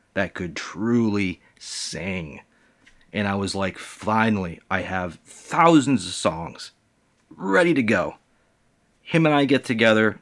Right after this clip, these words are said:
we can bang out an album, and it's gonna be fucking huge." I know it would. My drummer friend that hooked me up with this guy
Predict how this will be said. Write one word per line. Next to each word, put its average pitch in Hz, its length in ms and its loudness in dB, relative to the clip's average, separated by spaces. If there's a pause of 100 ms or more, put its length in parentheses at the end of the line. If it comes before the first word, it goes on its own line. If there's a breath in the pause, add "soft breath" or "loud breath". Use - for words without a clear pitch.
we 110 140 0
can 98 220 -2
bang 120 360 2
out 110 180 4
an 101 100 2
album, 90 520 -2
and 107 100 -4
it's 101 120 -6
gonna 104 180 -2
be 104 100 -4
fucking 98 480 -4
huge." 117 400 -4 (140)
I 98 100 0
know 104 380 2
it - 80 -4
would. - 240 -14 (1200)
My 107 160 0
drummer 120 460 2
friend 113 300 2
that 95 100 0
hooked - 260 -4
me 110 140 2
up 123 180 2
with 87 140 -8
this 80 140 -8
guy 65 320 -4